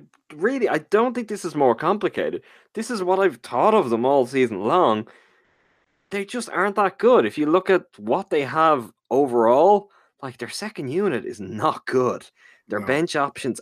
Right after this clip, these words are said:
Speaker 1: not good. Um, losing O G Anunoby has hurt them further, but Kyle Lowry does that, and this is the point I was getting to earlier. Um, if the Raptors had the George Hill,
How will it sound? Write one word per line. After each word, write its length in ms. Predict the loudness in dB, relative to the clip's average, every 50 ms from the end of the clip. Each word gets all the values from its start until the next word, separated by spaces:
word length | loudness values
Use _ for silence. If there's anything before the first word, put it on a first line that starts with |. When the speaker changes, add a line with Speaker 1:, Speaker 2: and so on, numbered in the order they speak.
| -14 _ -16
Speaker 1:
not 440 | -12 -8 -4 -2 -2 -2 -2 -2 0
good. 380 | 4 6 6 6 4 2 -2 -8 _ _ _ _ _ _ _ _ -6
Um, 380 | -4 -2 -2 -2 -2 -4 -6 -6 0
losing 320 | 2 2 4 6 6 6
O 120 | 6 6 4
G 120 | 4 2
Anunoby 560 | 4 4 4 4 4 4 4 4 4 2 2
has 160 | 0 -2 -6
hurt 280 | -8 -6 -4 -4 -4 -4
them 160 | -8 -12 -14 -16 -20 -20 -20 -12
further, 540 | -8 -4 -2 -2 -2 0 -2 -2 -4 -6 -6 -6
but 240 | -4 -4 -4 -4 -8 _ _ _ _ _ _ _ _ _ _ _ _ _ _ _ _ _ _ _ _ _ _ _ _ _ _ _ _ _ _ -16
Kyle 280 | -10 -4 -4 -2 0 0
Lowry 320 | 2 4 6 6 6 6
does 240 | 4 2 0 -2 -4
that, 300 | -4 -2 0 0 0 0
and 380 | -2 -2 -4 -4 -6 -8 -10 -8 _
this 200 | -6 -6 -6 -10
is 80 | -10 -8
the 80 | -8
point 280 | -4 -2 -2 -2 0 -2
I 40 | -4
was 100 | -6 -6
getting 220 | -6 -6 -6 -6
to 100 | -4 -2
earlier. 380 | 0 2 2 2 2 0 -2 -8 _ _ _ _ _ _ _ _ _ _ _ _ _ _ _ _ _ _
Um, 320 | -6 -4 -2 -2 -2 -4 -2 -2
if 160 | -4 -2 0
the 80 | 0 2
Raptors 400 | 2 2 0 0 2 0 2 2
had 180 | 2 2 4
the 100 | 4 2
George 380 | 4 4 4 6 6 4 2 2
Hill, 480 | 4 6 6 8 6 4 2 -2 -4